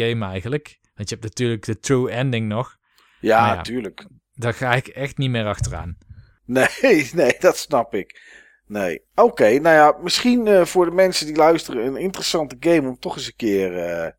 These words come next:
Speaker 2: toch eens een keer op te pikken dan.
Speaker 1: Ja,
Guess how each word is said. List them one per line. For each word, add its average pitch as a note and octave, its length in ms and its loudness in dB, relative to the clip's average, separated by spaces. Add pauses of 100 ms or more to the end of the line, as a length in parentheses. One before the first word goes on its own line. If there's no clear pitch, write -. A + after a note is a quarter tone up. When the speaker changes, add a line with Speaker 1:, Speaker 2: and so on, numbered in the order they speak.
(680)
Speaker 2:
toch E3 120 -6
eens C#3 120 -8
een B2+ 60 -12
keer - 220 -10
op G3 180 0
te - 140 -20
pikken - 280 2
dan. E2+ 320 -6 (640)
Speaker 1:
Ja, C3 220 0